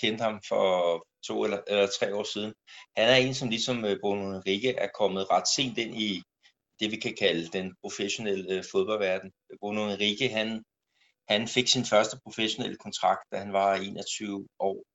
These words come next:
og, øh, inden da, der havde han jo så spillet på, ja, på det, vi kan kalde sådan wasteland, øh,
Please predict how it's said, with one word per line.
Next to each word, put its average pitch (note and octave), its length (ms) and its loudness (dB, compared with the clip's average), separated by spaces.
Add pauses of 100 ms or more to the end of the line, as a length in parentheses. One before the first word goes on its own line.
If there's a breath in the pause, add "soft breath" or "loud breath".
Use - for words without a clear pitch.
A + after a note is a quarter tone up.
(220)
og, F2+ 440 -4
øh, E2+ 400 -2
inden G2+ 220 0
da, G2 160 4
der A2 80 0
havde A2 160 -2
han G2 40 -4
jo F#2+ 80 -4
så G2+ 140 -6
spillet A2+ 440 -4
på, F2+ 280 -2 (580)
ja, E2 140 -8
på - 60 -12
det, G2 160 -4
vi G#2+ 100 2
kan G#2 260 -8
kalde F2+ 220 0
sådan F#2 280 -2
wasteland, G2 460 2 (280)
øh, G2+ 140 -2